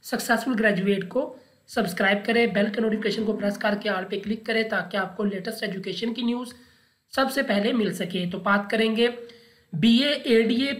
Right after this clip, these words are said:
part two English के मुतालिक। students के questions आ रहे थे, उनको समझ नहीं आ रही, क्योंकि जो नए student हैं, admission है, उनको नहीं समझ आ रही books की, चीज़ों की,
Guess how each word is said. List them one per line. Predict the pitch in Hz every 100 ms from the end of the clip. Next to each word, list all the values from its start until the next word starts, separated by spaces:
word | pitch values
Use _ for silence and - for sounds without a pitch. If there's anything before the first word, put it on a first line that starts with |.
| -
part | 214 202 202
two | 240 240 247 254
English | 226 240 - -
के | 254
मुतालिक। | 214 214 190 202 202 - _ _ _ _
students | - 214 226 214
के | 233
questions | 208 202 202 254 240
आ | 226
रहे | 220
थे, | 220 240
उनको | 226 214 240
समझ | 233 233 240
नहीं | 233
आ | 220 202
रही, | 202
क्योंकि | 240 -
जो | 196 233
नए | 202 202 240
student | 240 226 220 214
हैं, | 220
admission | 220 196 202 208
है, | 208
उनको | 202 202
नहीं | 190 -
समझ | - 240 233
आ | 214
रही | 202
books | 185 202 -
की, | 220 208
चीज़ों | 208 190 208
की, | 220